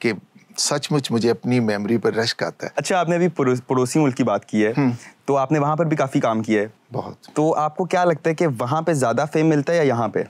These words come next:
Speaker 1: अब हमारे पड़ोसी मुल्क में प्रोफेशनलिज्म बहुत ज़्यादा है, क्योंकि दुनिया की सबसे बड़ी फिल्म और म्यूजिक इंडस्ट्री है,
Speaker 2: हम्म।
Speaker 1: दुनिया की सबसे बड़ी। और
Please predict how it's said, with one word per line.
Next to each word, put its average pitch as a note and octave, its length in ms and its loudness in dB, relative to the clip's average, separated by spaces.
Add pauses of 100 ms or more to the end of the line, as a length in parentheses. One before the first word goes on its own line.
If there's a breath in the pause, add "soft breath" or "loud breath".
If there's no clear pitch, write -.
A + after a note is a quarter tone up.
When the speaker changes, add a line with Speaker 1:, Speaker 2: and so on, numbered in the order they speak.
(140)
Speaker 1:
अब D3+ 160 -2
हमारे C3+ 360 0
पड़ोसी C3 360 0
मुल्क G#2 300 0
में G3 260 0
प्रोफेशनलिज्म A#2 840 -2
बहुत F#2+ 180 0
ज़्यादा F2+ 260 -2
है, A#2 60 -2
क्योंकि B2+ 240 0
दुनिया A2+ 340 2
की C3 140 -4
सबसे - 500 -2
बड़ी B2 400 0
फिल्म B2+ 480 0 (120)
और G#2 160 0
म्यूजिक G2+ 400 -4
इंडस्ट्री F2+ 500 -4
है, A#2+ 100 -10
Speaker 2:
हम्म। - 120 -18 (260)
Speaker 1:
दुनिया C3+ 320 2
की F3+ 140 -2
सबसे - 460 -4
बड़ी। - 280 -8 (760 loud breath)
और A2+ 460 -2